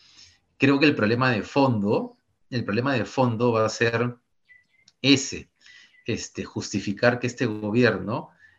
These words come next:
esté en capacidad de gastar ese dinero eficientemente con esos ministros ahí.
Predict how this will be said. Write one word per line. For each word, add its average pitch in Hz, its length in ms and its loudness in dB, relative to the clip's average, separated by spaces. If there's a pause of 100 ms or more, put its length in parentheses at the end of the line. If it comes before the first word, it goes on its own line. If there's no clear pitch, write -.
(140)
esté - 220 -10
en 107 80 -4
capacidad 107 540 0
de 113 100 2
gastar 98 320 -4
ese 107 220 -4
dinero 98 380 -4
eficientemente 110 840 -4
con 95 160 -6
esos 104 240 -6
ministros 104 580 -4
ahí. 98 480 -4